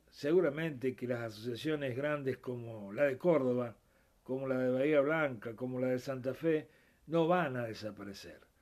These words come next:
Pero aquellas que tienen seis, siete, eh, equipos, seguramente van a tener que fusionarse en el caso de que sea aprobado este,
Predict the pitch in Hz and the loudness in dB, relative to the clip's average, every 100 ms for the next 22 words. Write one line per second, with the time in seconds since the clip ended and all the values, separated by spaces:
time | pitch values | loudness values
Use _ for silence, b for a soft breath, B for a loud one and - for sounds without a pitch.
0 | b b b _ 120 123 113 180 160 143 | b b b _ -4 -4 2 4 6 4
1 | 139 131 - - 117 110 143 147 139 123 | 2 0 -8 -12 -12 -6 -2 -2 -2 -8
2 | - 151 151 143 123 - 143 156 156 123 | -2 2 4 4 0 -2 -2 2 2 -2
3 | 131 123 113 101 - _ _ _ _ _ | -2 -2 -2 -8 -18 _ _ _ _ _
4 | 104 110 - 139 117 135 131 - 160 170 | -14 -10 -6 -6 -4 -6 -6 0 2 2
5 | - b b b b - - 147 175 147 | -4 b b b b -10 -2 2 2 0
6 | 160 151 113 143 135 127 113 123 143 135 | -2 -4 -2 2 2 2 0 0 0 0
7 | 113 131 143 127 - 123 - 139 131 139 | -4 -2 0 -2 -2 -6 -4 -6 -4 -4
8 | 175 160 131 170 202 208 160 120 135 143 | 0 0 0 -4 -2 0 0 2 0 2
9 | 196 131 113 104 117 120 135 127 123 120 | 2 2 0 -8 -4 0 0 0 0 0
10 | 123 123 135 156 - b b b b - | 0 2 4 2 -2 b b b b -4
11 | 135 123 - 113 117 104 95 87 | 0 0 -2 -6 -4 -4 -8 -14